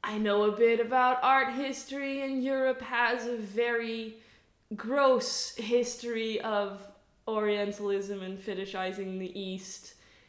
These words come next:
and it's nasty, y'all. It's not great. And Italy usually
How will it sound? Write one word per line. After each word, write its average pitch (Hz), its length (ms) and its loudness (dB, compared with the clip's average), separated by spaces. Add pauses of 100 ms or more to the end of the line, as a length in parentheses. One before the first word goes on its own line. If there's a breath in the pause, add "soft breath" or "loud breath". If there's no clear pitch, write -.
(240 soft breath)
and 190 520 2 (560)
it's 240 600 2
nasty, 196 560 0
y'all. 180 840 -2 (100)
It's 220 360 4
not 202 400 2 (280)
great. 202 460 0
And 220 100 -6
Italy 415 640 0
usually 381 720 0